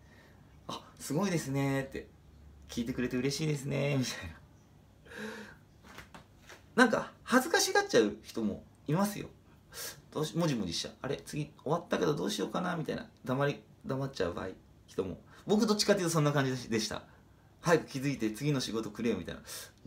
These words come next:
「どう、どう、どう、どう、どう、どう、どう、どうしましょう」みたいな。ほん、ほんと挙動不審。昔ほんと挙動不審だったし、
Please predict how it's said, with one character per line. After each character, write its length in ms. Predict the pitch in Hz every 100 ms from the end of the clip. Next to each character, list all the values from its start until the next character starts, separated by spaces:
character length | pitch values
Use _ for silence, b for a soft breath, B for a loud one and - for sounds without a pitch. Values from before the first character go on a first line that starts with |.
| -
「ど 140 | 117
う、 20 | 113
ど 120 | 117
う、 20 |
ど 120 | 123
う、 40 | -
ど 140 | 123
う、 20 |
ど 100 | -
う、 40 | -
ど 120 | 127
う、 60 | -
ど 100 | 127
う、 20 |
ど 100 | 127
う 60 | 135
し 80 | 131
ま 100 | 104
し 80 | 107
ょ 100 | 104
う」 60 | 101
み 60 |
た 120 | - 90
い 60 |
な。 160 | 90 - B B B -
ほ 80 |
ん、 80 | 127 - - -
ほ 80 |
ん 40 | 202
と 60 | 214
挙 180 | 190
動 120 | 185 185
不 80 |
審。 380 | - 165 160 - - - -
昔 360 | 135 156 -
ほ 100 | 139
ん 20 | 139
と 80 |
挙 140 | - 151
動 140 | 135
不 40 | 135
審 200 | 123 127
だ 80 |
っ 40 | 123
た 120 | 98
し、 260 | - 95